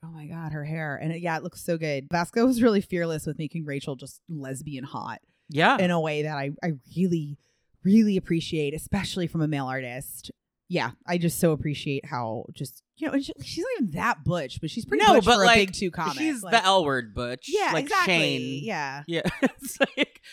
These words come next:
Speaker 2: she's about as butch as you would expect a superhero Big Two character to be.
Speaker 1: Yeah, yeah.
Speaker 2: We see that the impact point, the calamity from the skies that has fallen upon Britannica Rex's world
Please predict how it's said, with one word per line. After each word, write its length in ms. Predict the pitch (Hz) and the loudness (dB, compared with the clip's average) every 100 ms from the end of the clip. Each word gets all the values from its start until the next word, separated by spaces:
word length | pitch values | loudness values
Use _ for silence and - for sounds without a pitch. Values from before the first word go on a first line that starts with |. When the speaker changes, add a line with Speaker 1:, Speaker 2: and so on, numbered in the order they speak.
| - | -10
Speaker 2:
she's 220 | 311 262 | -8 -6
about 260 | 269 269 262 | 0 2 2
as 160 | 254 | -2
butch 320 | 160 180 185 - | -2 0 0 -4
as 240 | 170 143 | -6 -2
you 80 | 156 | -2
would 220 | 151 143 | -2 -4
expect 600 | - - 151 143 - - - | -8 -8 -4 -4 -6 -18 -12
a 460 | 139 131 131 127 - - | -8 -8 -10 -14 -18 -20
superhero 760 | - 175 147 139 143 127 123 113 | -12 -8 -6 -4 -2 -2 -2 -4
Big 180 | 135 120 | -8 -6
Two 300 | 131 123 110 | -8 -6 -6
character 480 | 123 117 - - | -8 -10 -12 -12
to 80 | - | -6
be. 40 | 466 | -4
Speaker 1:
Yeah, 260 | 175 95 208 - _ | -4 -6 -16 -20 _
yeah. 240 | 254 127 143 _ _ - | -8 -8 -12 _ _ 0
Speaker 2:
We 140 | 226 | 0
see 400 | - 294 320 320 | 2 0 2 2
that 380 | 196 175 165 147 | 2 4 4 4
the 140 | 165 - | -4 -4
impact 640 | 208 240 226 220 214 - - | -4 -4 -2 -2 -4 -10 -6
point, 500 | 196 175 175 190 - | -4 -4 -6 -10 -10
the 80 | 160 | -8
calamity 600 | - 180 247 254 208 208 | -6 -2 -2 0 -2 -2
from 180 | 190 170 | -4 -6
the 80 | |
skies 840 | 170 - - 233 247 208 170 151 131 | -8 -10 -2 2 4 4 2 -2 -4
that 120 | 151 | -6
has 200 | 160 - | -6 -6
fallen 500 | 180 190 196 190 185 | -2 0 0 -2 -4
upon 540 | 151 151 180 180 180 175 | -8 -6 -4 -2 -2 -4
Britannica 480 | 165 190 196 185 165 | -6 -4 -4 -2 -2
Rex's 400 | 165 - 147 151 | -4 -4 -8 -4
world 540 | 196 220 214 214 | 0 2 4 2